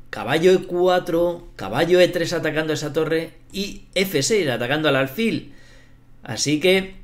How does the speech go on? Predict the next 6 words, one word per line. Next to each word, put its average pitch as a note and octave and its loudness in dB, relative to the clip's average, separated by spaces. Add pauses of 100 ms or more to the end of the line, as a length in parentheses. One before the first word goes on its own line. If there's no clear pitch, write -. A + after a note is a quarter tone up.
aquí B2+ -2
lo D3+ 4
que B2 2
hizo C3 0 (160)
Judith D#3 0
es E3 0